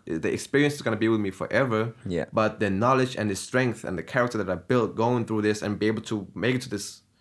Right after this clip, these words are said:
Speaker 1: level is gonna help me go through life for the next
Speaker 2: Yeah.
Speaker 1: sixty years.
Speaker 2: Which is worth way more than money.
Speaker 1: Yeah.
Speaker 2: You
Speaker 1: You
Speaker 2: know,
Speaker 1: know?
Speaker 2: like, money goes.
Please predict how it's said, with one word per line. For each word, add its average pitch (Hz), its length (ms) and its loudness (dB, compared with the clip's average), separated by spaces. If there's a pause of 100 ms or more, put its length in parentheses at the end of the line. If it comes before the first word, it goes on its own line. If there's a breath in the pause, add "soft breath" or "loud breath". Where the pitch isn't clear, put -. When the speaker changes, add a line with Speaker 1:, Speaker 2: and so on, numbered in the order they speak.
(380)
Speaker 1:
level 117 540 0
is 110 120 -4
gonna 107 320 0 (400)
help 120 220 2
me 113 60 0
go 110 160 2
through 113 160 0
life 101 300 2
for - 100 -12
the 101 60 -2
next 104 140 6
Speaker 2:
Yeah. - 40 2
Speaker 1:
sixty 110 260 -4
years. - 360 -6
Speaker 2:
Which 104 200 2
is 110 120 2
worth 98 280 4
way 104 280 6
more 92 200 4
than 85 120 0
money. 82 240 2
Speaker 1:
Yeah. 113 260 2 (260)
Speaker 2:
You 98 80 0
Speaker 1:
You 101 60 4
Speaker 2:
know, 95 120 4
Speaker 1:
know? 110 60 4
Speaker 2:
like, 85 220 2
money 104 280 6
goes. 82 500 0